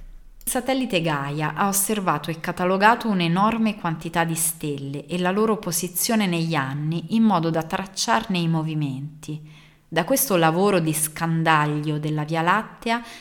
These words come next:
si è ricavata l'immagine qui presentata, che rappresenta la nostra galassia vista di taglio, come appare dalla Terra. Quasi due miliardi di stelle sono ritratte in quest'immagine. Essa mostra uno sfondo di colore blu molto scuro,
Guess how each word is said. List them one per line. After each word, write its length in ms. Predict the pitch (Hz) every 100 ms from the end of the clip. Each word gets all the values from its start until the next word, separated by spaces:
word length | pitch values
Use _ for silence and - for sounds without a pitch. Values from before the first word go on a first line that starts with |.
| -
si 160 | -
è 80 | 180
ricavata 540 | 175 175 180 196 208
l'immagine 720 | 180 160 160 156 156 156 156 151
qui 160 | 170
presentata, 960 | 165 160 156 160 151 156 156 139 - 143 - - -
che 100 | -
rappresenta 720 | 202 208 220 214 151 143 156
la 80 | 160
nostra 400 | 185 196 180 170
galassia 600 | 170 214 185 190 - 220
vista 340 | 185 160 - 165
di 160 | 196
taglio, 760 | 202 151 117 143 156 160 - -
come 220 | - 233
appare 400 | 233 233 151 139
dalla 280 | 147 151 151
Terra. 540 | 151 147 131 - 131 151 - - -
Quasi 480 | - 247 247 226 190
due 220 | 220 247
miliardi 640 | 226 175 175 180 180 165
di 80 | 160
stelle 560 | - - 180 151 139 139
sono 260 | - 160
ritratte 540 | 156 160 156 151 151 170
in 100 | 160
quest'immagine. 1080 | 156 - 156 156 139 104 135 143 143 156 - _ _
Essa 320 | - 220 -
mostra 460 | 165 165 165 165 165
uno 200 | 160 170
sfondo 640 | 170 - - 233 247 226
di 160 | 170 165
colore 340 | 160 170 180
blu 280 | 170 175 220
molto 420 | 220 185 175 -
scuro, 800 | 156 - - - 151 143 147 147